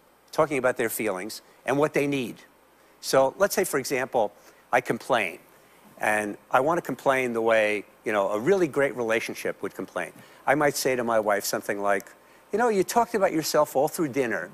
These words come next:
You never asked me anything about my day. And that hurt my feelings. I really need you to ask me about my day." Okay? So there I'm talking about myself, what I feel, and what I need, right? Now, the disasters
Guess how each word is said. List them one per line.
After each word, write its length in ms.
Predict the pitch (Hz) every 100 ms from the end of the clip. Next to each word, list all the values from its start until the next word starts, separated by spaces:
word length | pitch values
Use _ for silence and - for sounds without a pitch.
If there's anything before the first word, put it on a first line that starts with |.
| - _ _ -
You 80 |
never 260 | 151 214 196
asked 180 | 175 -
me 100 | 139
anything 320 | 147 - 120
about 240 | 107 104
my 260 | 113 113 113
day. 360 | 98 82 90 - _ _ _ _ -
And 80 | 185
that 100 | 240
hurt 200 | 220 214
my 120 | 180
feelings. 460 | 170 214 240 131 117
I 40 |
really 300 | 127 175 175
need 220 | 160 147
you 80 | 135
to 60 | 127
ask 200 | 151 -
me 60 |
about 200 | 113 117
my 160 | 123 113
day." 360 | 147 160 - - _ _ _ _ _ _ _ 98
Okay? 300 | 110 107 123 - -
So 160 | - 127
there 160 | 143
I'm 80 | 135
talking 280 | - 156 151
about 200 | 123 107
myself, 640 | 110 - 110 107 143 - - _ _
what 160 | 123 127
I 80 | 156
feel, 460 | - 120 117 147 - _ _ 98
and 80 |
what 140 | 117 151
I 60 |
need, 340 | 190 233 110 - -
right? 260 | - 127 185 _ _ _ _ - - - -
Now, 340 | 143 156 147 - - - - _
the 100 | 123
disasters 920 | 123 123 214 262 - 127 101 117 -